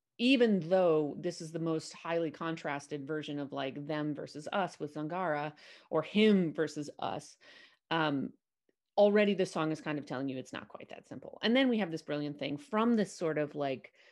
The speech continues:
dark, dissonant, much slower place of him saying, "No scare, no care." Um, he's building it into something very different here. So Zangara is from Italy, southern Italy,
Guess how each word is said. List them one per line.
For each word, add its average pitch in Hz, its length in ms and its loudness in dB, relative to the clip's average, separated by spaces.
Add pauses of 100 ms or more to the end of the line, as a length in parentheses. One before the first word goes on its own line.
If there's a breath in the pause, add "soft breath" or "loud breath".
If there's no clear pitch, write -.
(180 soft breath)
dark, 156 520 2 (180)
dissonant, 156 500 0
much - 400 -4
slower 151 1080 2 (440 soft breath)
place - 840 2 (300)
of 165 120 -2
him 165 160 0
saying, 147 320 -2
"No 151 140 0
scare, 135 480 -2
no 139 220 -6
care." 131 500 -8 (420 loud breath)
Um, 147 400 0 (1040 soft breath)
he's 214 540 2 (400)
building 220 460 6
it 170 180 0
into 165 400 -4
something 147 680 -6 (1200)
very 165 280 4
different 151 360 -6
here. - 280 -12
So 160 220 -2
Zangara 214 520 2
is - 140 -2
from 165 200 -4
Italy, 165 540 -4
southern 165 400 -4
Italy, 160 420 -6